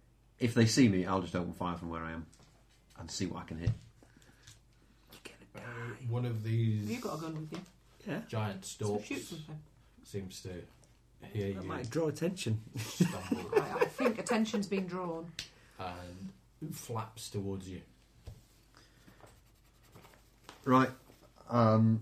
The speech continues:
Speaker 1: how far away from Thingamabob Fowler am I?
Speaker 3: Uh, about fifteen yards.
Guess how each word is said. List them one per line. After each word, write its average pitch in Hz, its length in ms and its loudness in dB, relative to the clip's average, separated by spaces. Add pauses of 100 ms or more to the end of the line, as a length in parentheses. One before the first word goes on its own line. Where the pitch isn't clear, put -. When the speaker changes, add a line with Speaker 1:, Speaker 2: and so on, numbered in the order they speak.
Speaker 1:
how 135 120 6
far 131 200 6
away 127 240 8
from 123 420 4 (1160)
Thingamabob 120 580 4 (640)
Fowler 117 320 2 (160)
am 117 100 2
I? 120 120 4 (3250)
Speaker 3:
Uh, 131 460 -10
about 107 300 -8
fifteen 101 640 -8
yards. 92 440 -8